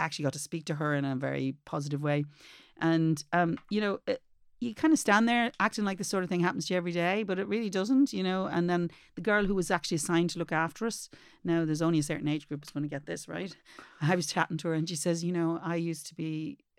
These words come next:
an actress, actually. I used to work a lot in acting." I said, "Oh, right." I said, "And, uh,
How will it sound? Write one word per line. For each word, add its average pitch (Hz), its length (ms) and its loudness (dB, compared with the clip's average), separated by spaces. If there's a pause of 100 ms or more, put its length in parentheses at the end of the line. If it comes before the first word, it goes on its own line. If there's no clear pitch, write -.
an 175 120 -6
actress, 214 400 -6
actually. 147 440 -6
I - 20 -4
used 143 200 -6
to 151 60 -10
work 147 160 -8
a 147 40 -8
lot 139 220 -8
in 147 120 -6
acting." 151 300 -6
I 151 80 0
said, 220 160 -6
"Oh, 320 180 -4
right." 175 100 -8
I 175 60 -14
said, 160 160 -10
"And, 156 240 -6
uh, 151 140 -4